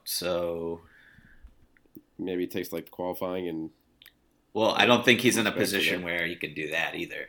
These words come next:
Speaker 1: Like, I think that
Speaker 2: Yeah, I mean, that's
Speaker 1: I think
Speaker 2: true.
Speaker 1: the Celtics might have him over a barrel. So I would, I would probably put it at a coin flip, to be honest. I mean, we know that Danny Ainge loves him.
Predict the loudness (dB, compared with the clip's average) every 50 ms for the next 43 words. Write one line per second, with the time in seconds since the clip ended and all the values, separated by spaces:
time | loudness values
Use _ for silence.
0 | -16 _ _ -4 -4 0 2 0 0 0 -2 -2 -2 -2 -2 -4 -8 -8 -6 -4
1 | -4 -4 -4 -4 -6 -6 -4 -4 -2 -2 -2 4 4 4 4 6 0 -2 -2 -2
2 | -2 -2 -4 -4 -6 -6 -6 -6 -6 -4 -4 -4 -4 -6 -4 -4 -4 -2 -2 -4
3 | -6 -4 -4 -2 -2 -2 -2 -2 -2 -4 -4 -6 -12 -20 -20 -20 -20 -12 -8 -4
4 | -2 2 4 4 4 4 2 4 4 4 4 6 4 4 6 6 4 2 2 -2
5 | -2 -2 -4 -6 -6 -8 -10 -10 -10 -10 -6 -6 -6 -6 -6 -10 -8 -6 -6 -4
6 | -4 -6 -6 -8 -8 -8 -8 -8 -10 -10 -6 -4 0 0 0 0 -2 -4 0 0
7 | 2 4 4 4 4 2 2 0 0 0 -2 -4 -4 -4 -6 -6 -6 -6 -6 -6
8 | -6 -8 -8 -8 -10 -12